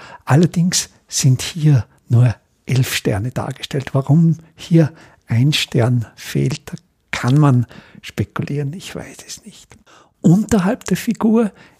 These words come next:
ist das Ziffernband der Sonnenuhr und dieses Ziffernband ist mit römischen Zahlzeichen beschriftet, beginnt links mit acht,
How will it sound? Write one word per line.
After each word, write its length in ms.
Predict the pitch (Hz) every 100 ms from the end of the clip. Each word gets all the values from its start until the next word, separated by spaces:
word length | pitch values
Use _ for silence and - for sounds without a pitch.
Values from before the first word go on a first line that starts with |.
| -
ist 320 | 143 - -
das 360 | 92 - - -
Ziffernband 1120 | - 185 - - 175 151 - 113 131 117 - _ _ -
der 100 | -
Sonnenuhr 720 | - - - 165 170 208 180
und 160 | 139 160
dieses 340 | 151 - -
Ziffernband 760 | - 165 - 208 - - 117 131
ist 240 | 117 -
mit 240 | 117 - - - - _ -
römischen 580 | 73 104 156 143 - 120
Zahlzeichen 1040 | - - 135 - - 185 156 - 220 165 160 - - -
beschriftet, 840 | 131 - 143 156 - - 151 - - - - - -
beginnt 580 | 120 - 123 127 104 - _ _ _ -
links 640 | 113 135 143 139 - -
mit 260 | 127 - -
acht, 760 | - 143 170 - - - -